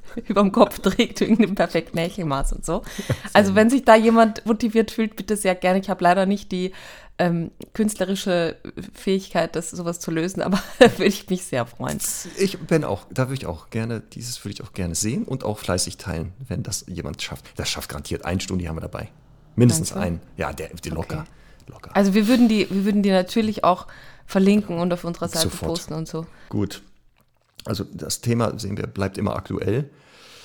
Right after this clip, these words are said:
Speaker 2: Und ich glaube, egal, was jemand jetzt uns schickt und schreibt und was da gemacht wird, ich glaube, Conny und ich werden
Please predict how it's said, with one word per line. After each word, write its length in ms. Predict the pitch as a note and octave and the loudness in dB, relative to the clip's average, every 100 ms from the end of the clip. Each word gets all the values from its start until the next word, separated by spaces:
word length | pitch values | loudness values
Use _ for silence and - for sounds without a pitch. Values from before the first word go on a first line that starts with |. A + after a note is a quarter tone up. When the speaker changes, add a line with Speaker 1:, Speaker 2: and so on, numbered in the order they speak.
| - - _ _ | -20 -20 _ _
Speaker 2:
Und 160 | - G2 | -8 -8
ich 120 | G2 | -6
glaube, 280 | G2 F#2+ F2+ | -4 -2 -2
egal, 460 | G2+ F#2 G2 G2+ - _ _ _ _ | -4 -2 0 -2 -6 _ _ _ _
was 220 | G#2+ G#2 G2+ | -4 -2 0
jemand 220 | G2 F#2 | -2 -2
jetzt 160 | F#2 | -4
uns 160 | - F#2 | -4 -2
schickt 320 | - C3+ - | 0 -2 -4
und 100 | G2+ - | -4 -2
schreibt 440 | - F#2 A2+ - | 0 0 0 -2
und 120 | F#2+ | -4
was 140 | G2 - | -4 -4
da 80 | |
gemacht 380 | F2 F2 F2+ - | -6 -6 -6 -6
wird, 160 | F#2+ - | -8 -8
ich 100 | - | -8
glaube, 180 | F#2+ - | -8 -6
Conny 220 | G#2 G#2+ | -4 -2
und 100 | G2+ | -4
ich 200 | - - G2 | -8 -10 -8
werden 320 | F2+ - | -6 -6